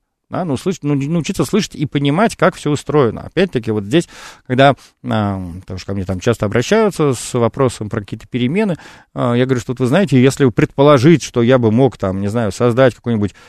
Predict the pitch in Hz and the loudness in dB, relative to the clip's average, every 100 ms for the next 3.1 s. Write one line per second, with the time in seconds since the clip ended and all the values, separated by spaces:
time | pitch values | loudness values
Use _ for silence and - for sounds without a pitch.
0 | _ - 110 127 131 117 101 95 101 95 | _ -4 4 6 6 4 0 -2 -2 0
1 | 104 107 120 - 98 - 85 82 - 170 | 0 0 -2 -2 -6 -6 -12 -12 -4 0
2 | 208 139 123 - 104 98 95 - 95 117 | 0 0 -6 -4 -2 -2 -4 -4 0 0
3 | 107 | 0